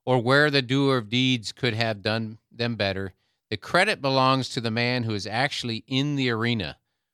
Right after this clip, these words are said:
whose face is marred by dust and sweat and blood,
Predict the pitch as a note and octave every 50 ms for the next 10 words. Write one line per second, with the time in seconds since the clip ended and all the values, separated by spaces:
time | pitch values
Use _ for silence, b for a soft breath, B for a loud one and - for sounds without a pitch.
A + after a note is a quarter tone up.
0 | _ _ - A#2+ A2+ - - - - C3+ C#3 D3+ E3 - - - B2+ A2+ G2+ F#2+
1 | G2+ A2 A#2 A#2+ B2+ C3 A#2 A#2 A#2+ A#2 G#2 F2 F2 A2+ A2+ A#2 A#2+ - - -
2 | _ - G2+ F#2+ - - - - A2+ A#2 A#2 _ - G2+ F#2+ F#2 F#2+ G2+ G2 F#2
3 | E2 D2+ C#2